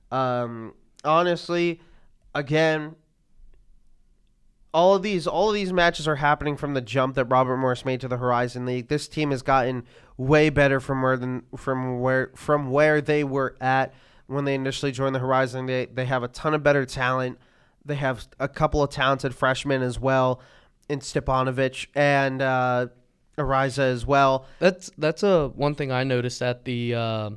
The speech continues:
Speaker 2: the Mountaineer Invitational. They brought in a lot of their freshmen during that, uh, during that West Virginia game. So, uh, good, good, uh, depth the whole way around.
Speaker 1: Mm-hmm. So I really look at this,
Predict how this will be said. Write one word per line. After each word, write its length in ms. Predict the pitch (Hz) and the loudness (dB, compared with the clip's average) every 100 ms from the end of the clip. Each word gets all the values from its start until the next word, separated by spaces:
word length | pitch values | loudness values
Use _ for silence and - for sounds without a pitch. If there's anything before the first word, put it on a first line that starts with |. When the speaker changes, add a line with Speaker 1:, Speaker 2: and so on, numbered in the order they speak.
| - - - - - - - | -14 -20 -16 -16 -16 -18 -8
Speaker 2:
the 60 | |
Mountaineer 440 | 139 139 127 135 139 | -2 -2 0 -2 -2
Invitational. 600 | 131 123 139 135 143 127 | -4 -6 -4 -4 -4 -6
They 100 | 123 | -4
brought 260 | 135 143 143 | -2 0 0
in 100 | 139 | 0
a 100 | 131 | 0
lot 220 | 131 147 | 2 0
of 80 | 143 | 0
their 100 | 139 | -2
freshmen 540 | - 135 - 135 127 | -2 -4 -2 -4 -2
during 300 | 131 131 127 | -2 -2 -2
that, 220 | 127 123 | -2 0
uh, 280 | 123 123 117 - _ _ _ - _ _ _ _ - | 0 0 -2 -6 _ _ _ -20 _ _ _ _ -2
during 240 | 139 135 | 0 2
that 180 | 131 117 | 0 0
West 240 | 131 127 | -2 -2
Virginia 480 | 131 123 127 123 120 | -6 -4 -2 -2 -2
game. 400 | 113 117 113 110 | -2 -4 -4 -6
So, 460 | - - 120 117 110 | -8 -4 -2 -2 -4
uh, 320 | 120 117 107 - _ _ _ _ | -6 -4 -6 -12 _ _ _ _
good, 260 | - 160 139 - - - | 2 2 2 -6 -20 -4
good, 240 | 156 156 | 2 4
uh, 300 | 147 139 127 120 - | 4 4 2 -2 2
depth 300 | 160 151 - | 4 4 2
the 100 | 135 | -4
whole 200 | 123 143 | 0 0
way 140 | 131 123 | 2 0
around. 480 | 123 131 120 110 - | 0 0 -2 -4 -10
Speaker 1:
Mm-hmm. 340 | 143 135 143 143 | -14 -12 -12 -12
So 420 | 139 - 139 135 135 - - | -10 -4 -2 -2 -6 -20 -10
I 120 | - 160 | 2 4
really 260 | 170 175 | 4 4
look 200 | 160 160 | 4 2
at 120 | 151 | 0
this, 340 | 156 147 - | -2 -2 -4